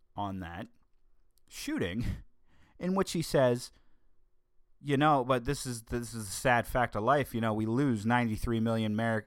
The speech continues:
Americans a day to gun violence. I, this is a shocker. We lose ninety-three million Americans to gun violence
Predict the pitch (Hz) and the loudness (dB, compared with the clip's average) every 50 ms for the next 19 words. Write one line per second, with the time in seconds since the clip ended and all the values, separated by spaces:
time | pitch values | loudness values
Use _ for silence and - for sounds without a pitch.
0 | - - 123 117 120 123 123 113 107 - 117 107 104 101 101 90 85 - 113 120 | -2 0 2 4 4 4 4 2 2 0 -2 -4 -2 -4 -6 -6 -4 -2 0 2
1 | 139 147 117 98 90 113 123 165 180 120 80 85 85 85 80 76 - - - - | 2 2 0 0 0 0 0 0 0 -2 -4 -6 -8 -10 -14 -16 -16 -18 -18 -16
2 | - - 139 143 156 185 165 139 120 123 170 214 226 - 208 175 151 120 - - | -6 0 4 6 6 6 4 2 0 4 4 4 4 2 0 -2 -2 -4 -10 -14
3 | - - 151 127 117 - - 269 311 - - - 131 127 127 139 151 147 123 - | -10 -6 -6 -6 -4 -2 0 2 4 4 4 2 0 0 2 2 2 2 0 0
4 | - 123 127 139 147 156 156 156 151 135 - - - 160 156 135 123 113 110 117 | 0 2 4 6 6 6 4 0 -2 -6 -6 -6 -4 -2 0 0 0 -2 -2 -2
5 | 127 135 147 165 185 175 151 120 104 98 98 98 98 101 117 123 107 98 - - | 2 6 10 10 10 10 10 6 4 -2 -6 -6 -6 -4 -2 -2 -4 -4 -6 -10
6 | 92 87 90 - - - - - - - - - - 123 113 104 98 139 135 143 | -14 -14 -14 -16 -18 -20 -20 -20 -20 -20 -16 -10 -8 -8 -6 0 2 4 4 4
7 | 143 123 107 104 98 95 98 95 95 - - | 4 2 -2 -4 -4 -4 -8 -10 -12 -12 -14